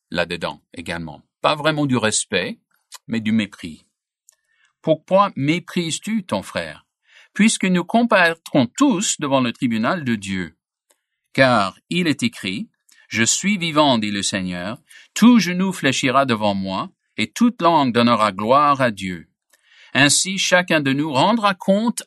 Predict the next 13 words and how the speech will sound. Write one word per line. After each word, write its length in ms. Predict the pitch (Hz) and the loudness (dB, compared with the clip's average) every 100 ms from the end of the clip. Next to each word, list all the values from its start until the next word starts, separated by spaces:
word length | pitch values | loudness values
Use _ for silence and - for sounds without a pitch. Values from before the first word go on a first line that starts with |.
| 147 | 2
à 140 | 139 | 2
Dieu 360 | 131 156 202 208 | 0 -4 -6 -6
pour 480 | 202 226 247 240 - _ _ _ _ _ | -2 0 0 -4 -10 _ _ _ _ _
lui-même. 640 | 147 180 208 180 127 85 - _ _ _ _ _ _ _ _ _ _ _ _ _ _ _ _ _ _ _ _ | -4 0 2 2 0 -6 -16 _ _ _ _ _ _ _ _ _ _ _ _ _ _ _ _ _ _ _ _
Ne 180 | 117 151 | 2 4
nous 180 | 190 208 | 4 0
jugeons 480 | 165 208 185 202 196 | -2 -4 0 2 2
donc 380 | 160 170 175 - | 2 0 0 -4
plus 340 | 202 226 160 | -2 0 -2
les 220 | 101 101 | -4 -4
uns 100 | 101 | -2
les 220 | 92 87 | -4 -6
autres, 500 | 87 104 - - _ | -8 -10 -12 -18 _